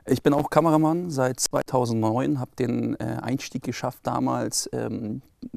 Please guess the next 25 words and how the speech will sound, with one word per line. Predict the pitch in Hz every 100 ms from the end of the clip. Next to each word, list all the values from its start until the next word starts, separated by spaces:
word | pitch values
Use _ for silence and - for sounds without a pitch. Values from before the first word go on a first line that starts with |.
| -
ich | - -
hab | -
mir | 120
eine | 110 113
D | 110
S | 110
L | -
R-Kamera | - - 123 120 117
gekauft, | 113 - 101 123 -
eine | 104
Canon | - 117 117
sieben | 117 117
D | 120
damals. | 117 101 113 117 - _ - - - - - -
Äh, | 117 113 110
Grund | 107 143 143
war | 123
eigentlich | 127 131 123 123
eher, | 120 127 123 120 - - -
ich | 123
wollte | 123 117
meine | 120 113
Tochter | - 147 -
filmen. | 123 131 131 160 - _ _ _ - - - - _ -
Ähm, | 104 107 110 110 107